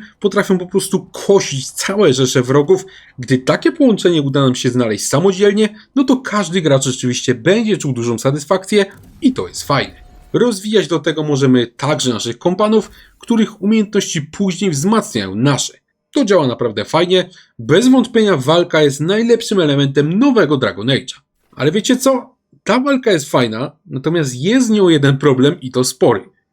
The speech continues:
Pamiętacie, co ja powiedziałem na samym początku, tak? Że twórcy obiecali nam tutaj grę R P G, tak?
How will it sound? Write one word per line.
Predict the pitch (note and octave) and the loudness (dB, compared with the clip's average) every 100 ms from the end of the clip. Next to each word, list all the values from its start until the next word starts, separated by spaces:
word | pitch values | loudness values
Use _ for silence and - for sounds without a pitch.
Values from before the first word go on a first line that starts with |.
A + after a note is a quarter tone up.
| _ | _
Pamiętacie, | - G#3+ B3+ B3+ F#3+ | -4 -2 0 0 0
co | E3+ | -2
ja | C#3 | 0
powiedziałem | C#3+ C3+ C3 | 0 0 0
na | B2 | 0
samym | C3 B2+ | -2 -2
początku, | C3 B2 G2 - F#2+ | -2 -4 -8 -12 -10
tak? | A#2+ F3+ - _ _ _ | -4 -4 -6 _ _ _
Że | A#2+ A#2+ | -12 -12
twórcy | - F#3+ C4 B3+ B3+ | -8 0 0 2 -2
obiecali | F3+ D#3+ C#3+ D#3+ F#3 | -2 -4 -4 -2 -2
nam | F3 C3+ | -2 -4
tutaj | C3+ D#3+ C#3 | -2 0 0
grę | B2+ B2+ | 2 2
R | D3 C3+ | 0 -2
P | B2 | -4
G, | - G2 | -2 -8
tak? | - A#2+ F#3 | -6 -6 -6